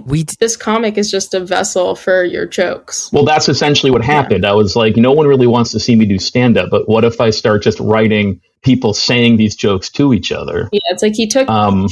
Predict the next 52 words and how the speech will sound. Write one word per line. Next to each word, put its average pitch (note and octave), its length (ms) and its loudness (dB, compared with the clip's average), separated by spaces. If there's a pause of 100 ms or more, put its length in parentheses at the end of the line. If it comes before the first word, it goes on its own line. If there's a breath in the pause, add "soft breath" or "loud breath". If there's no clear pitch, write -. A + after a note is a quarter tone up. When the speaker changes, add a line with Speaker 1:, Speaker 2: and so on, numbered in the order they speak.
(100)
Speaker 2:
jokes G3+ 260 -2
and G3+ 160 -2
he's, F#3+ 160 -2
like, F#3 140 0
a, F3 220 -2 (120)
a, F#3 160 -2 (240)
a F#3 240 -2 (180)
failed G#3+ 520 0
stand-up F3+ 460 -2
comedian, F3+ 680 -2 (140)
but E3+ 200 -4
failed F#3 320 0
is F3 140 -6
a E3+ 60 -8
strong E3 340 -4
word. E3 320 -4
But F#3 100 -2
then F3+ 140 0
he F#3 80 -2
took G#3+ 240 -2
the F#3+ 80 0
jokes F3+ 340 0
and F3+ 120 -4
put F3+ 180 -2
them F3 200 0
in E3+ 200 -2
a, D#3+ 260 -4
in F3 180 -4
a D#3+ 280 -4 (340)
graphic F3+ 380 -2
novel F3+ 400 2
and E3 180 0
then F3 140 0
kind F3 240 -4
of, E3 100 -4
like, E3 220 -2
dressed F3+ 340 -2
them F3 160 0
up D#3+ 220 -2
in D#3+ 120 -4
my D#3+ 140 -2
drawings D#3+ 640 -2
to - 140 -8
feed F#3 400 -4
the E3+ 80 0
jokes - 400 -4
to D#3+ 100 -6
people. - 500 -10
Speaker 3:
And C3 160 0
somehow B2 400 0
it A#2+ 80 0
worked A#2 320 -2